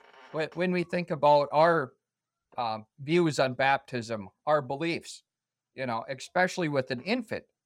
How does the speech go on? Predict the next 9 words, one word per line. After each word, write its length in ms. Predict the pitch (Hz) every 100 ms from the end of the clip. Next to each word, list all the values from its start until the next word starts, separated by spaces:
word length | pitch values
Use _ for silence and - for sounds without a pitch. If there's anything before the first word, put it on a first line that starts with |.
| _
what's 220 | 196 220
happening? 480 | 190 233 - 107 80 _ _ _ _ _ _ _
They're 140 | 147
hearing 400 | 147 175 214 208
the 80 | 156
word, 420 | 123 123 120 156 - _ _ _ _ _ _ _ _ _
the 80 | -
Holy 280 | 147 196 214
Spirit's, 440 | - - 170 156